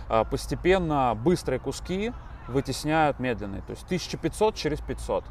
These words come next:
э, два километра через пятьсот,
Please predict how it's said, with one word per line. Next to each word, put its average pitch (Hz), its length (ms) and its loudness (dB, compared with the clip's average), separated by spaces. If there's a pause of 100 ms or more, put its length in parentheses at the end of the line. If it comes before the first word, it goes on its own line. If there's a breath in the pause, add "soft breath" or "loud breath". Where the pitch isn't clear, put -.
(540 loud breath)
э, 104 880 4
два 147 280 8
километра 147 540 2
через 123 280 -4
пятьсот, 113 460 -2